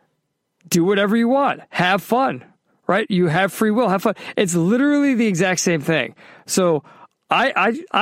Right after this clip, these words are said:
I think it is hilarious, William, that Carlos Santana, Alice Cooper, and, you know, other musicians were, were quoted in, um, the Alice Cooper article, are now the ones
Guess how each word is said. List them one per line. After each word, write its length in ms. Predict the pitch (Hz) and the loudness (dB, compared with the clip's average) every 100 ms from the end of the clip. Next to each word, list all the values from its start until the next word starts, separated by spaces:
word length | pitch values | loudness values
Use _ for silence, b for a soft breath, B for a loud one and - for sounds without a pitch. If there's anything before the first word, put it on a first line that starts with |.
| 294 | 2
I 40 | |
think 220 | 330 370 339 | 0 0 0
it 100 | 294 | 0
is 160 | 233 | 2
hilarious, 720 | 196 185 233 214 190 165 131 | 2 2 2 2 2 2 0
William, 500 | 131 117 113 131 - _ _ B B B B | -2 -2 -2 -4 -10 _ _ B B B B
that 420 | 156 180 165 160 - b b b _ _ | 0 2 0 -2 -10 b b b _ _
Carlos 580 | - - 240 294 320 285 | -6 0 2 2 2 0
Santana, 840 | - 254 220 185 185 190 139 123 - B B B _ _ - _ | 0 0 0 0 0 0 0 -2 -6 B B B _ _ -20 _
Alice 440 | 180 233 285 269 - | 0 2 2 0 -2
Cooper, 580 | 254 226 147 127 139 - b b | -2 0 0 0 -2 -6 b b
and, 360 | - 175 175 165 | -2 0 0 -2
you 100 | 180 | -2
know, 100 | 170 | 0
other 260 | 151 180 190 | 0 0 0
musicians 580 | 175 156 165 - 160 139 | 0 0 0 0 -2 0
were, 260 | 151 143 147 | 0 0 0
were 140 | 143 | -2
quoted 500 | - 143 139 139 135 | 0 0 2 0 0
in, 440 | 139 139 135 131 | 0 0 0 0
um, 360 | 131 127 127 127 | 0 0 0 0
the 400 | 127 123 120 120 B B B | 0 0 0 -2 B B B
Alice 260 | 156 160 151 | -2 -2 0
Cooper 220 | 180 147 | -2 0
article, 400 | 139 131 143 127 B B B | 0 0 -2 -4 B B B
are 160 | 185 190 | 0 2
now 280 | 175 190 208 | 2 0 0
the 120 | 202 | 0
ones 520 | 170 190 185 170 - | 0 0 0 -2 -6